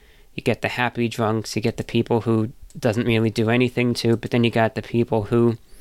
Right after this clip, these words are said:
um, become either very angry, belligerent, violent, or try to force themselves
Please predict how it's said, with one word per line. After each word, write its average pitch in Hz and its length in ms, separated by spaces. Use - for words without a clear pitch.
um, 151 400
become 143 360
either 131 220
very 127 540
angry, 143 520
belligerent, 135 720
violent, 127 720
or 120 240
try 117 240
to 107 80
force 156 340
themselves 110 880